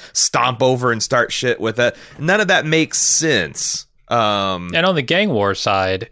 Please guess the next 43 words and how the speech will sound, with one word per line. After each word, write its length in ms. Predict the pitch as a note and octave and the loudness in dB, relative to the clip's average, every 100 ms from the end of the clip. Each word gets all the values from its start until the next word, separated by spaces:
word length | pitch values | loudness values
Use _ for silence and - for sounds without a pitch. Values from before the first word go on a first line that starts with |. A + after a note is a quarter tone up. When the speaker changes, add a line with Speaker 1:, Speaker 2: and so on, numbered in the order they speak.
| - | -2
Speaker 2:
uh, 220 | A#2+ G#2+ | 0 0
you've 140 | A2 B2 | -2 0
got 200 | D#3 B2 | -2 0
New 120 | C#3 | -2
York, 400 | B2+ C3 G#2 - | 0 2 0 -2
who 360 | - A2+ G#2+ | -2 0 0
four 300 | G2+ - D3 | -2 2 2
months 300 | C3 C3 A#2+ | 2 0 -2
ago 500 | A2 A2 G#2 G2+ G2+ A#2 - | -2 0 2 2 -2 -6 -10
said, 320 | - C3+ G2+ | 0 0 2
"Hey, 180 | C#3+ B2+ | 0 2
wrap 240 | A#2 A2+ | 0 0
this 180 | B2+ - | -2 -2
up 140 | A#2 | -2
in 80 | G#2 | -4
two 240 | - - G#2 | -6 -4 -2
weeks. 320 | B2+ A#2+ - | -2 -2 -4
That's 180 | A#2+ A#2+ | -4 0
all 160 | G#2+ | 0
we're 120 | G2 | -2
giving 320 | F#2 C#3 A#2+ G2 | -2 0 0 -4
you." 260 | G2 F#2+ - - _ _ _ | -6 -8 -10 -20 _ _ _
Speaker 1:
Right. 280 | - F#2 C3+ | -4 -2 0
Speaker 2:
Now 160 | D#3 D3+ | 2 2
we're 100 | D3 | 2
here 140 | C3+ | 0
four 200 | - D3 | 0 2
months 240 | A#2+ A2+ - | 2 0 2
later, 300 | F3 C3+ A#2+ | 2 4 4
and 240 | B2 A#2+ | 2 0
I, 300 | C3 C3+ C#3+ | 0 0 2
I 20 | |
don't 140 | C#3 C3 | 2 2
know 80 | |
if 120 | A#2 - | 0 0
Joe 200 | A#2+ G2+ | -2 0
Bulo 440 | C#3 C#3 B2 A2+ | 2 2 4 2
and 80 | G#2+ | 2
Ebel 320 | E3 D#3+ D3+ | 2 4 2
were 140 | A#2+ | 2
able 220 | A#2 A2+ A2 | 2 0 -2
to, 240 | - G#2+ | -2 0
like, 320 | G2+ G2 - | 0 -2 -6